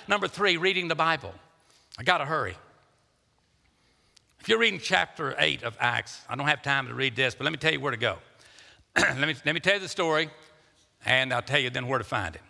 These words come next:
This guy had been to church service. He'd been worshiping. He's on his way back, and, uh, he's, he's from Ethiopia. He was a eunuch, high political official.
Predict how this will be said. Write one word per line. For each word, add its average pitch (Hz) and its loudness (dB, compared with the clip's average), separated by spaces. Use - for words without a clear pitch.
This 180 2
guy 185 6
had 175 0
been 170 -2
to - -8
church 196 -2
service. 107 -4
He'd 135 -6
been 147 0
worshiping. 131 -2
He's 139 0
on 180 4
his 156 0
way 170 4
back, 151 2
and, 139 2
uh, 113 2
he's, - -8
he's 131 0
from 127 -2
Ethiopia. 147 0
He 120 -2
was 110 -4
a 123 -2
eunuch, 170 2
high 165 2
political 175 0
official. 170 -4